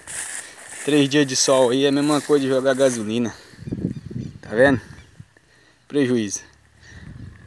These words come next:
E foi muita área queimada aí, tá? Pra lá,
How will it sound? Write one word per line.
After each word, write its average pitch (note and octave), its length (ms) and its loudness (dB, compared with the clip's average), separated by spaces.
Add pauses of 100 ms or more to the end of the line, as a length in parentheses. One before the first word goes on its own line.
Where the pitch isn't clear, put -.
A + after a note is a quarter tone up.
(160)
E D#3 160 -8
foi D#3 160 0
muita D#3 340 4
área C#3 300 6
queimada B2 480 0
aí, A2+ 160 -4
tá? A#2+ 160 -2 (840)
Pra A2+ 220 -6
lá, B2 480 2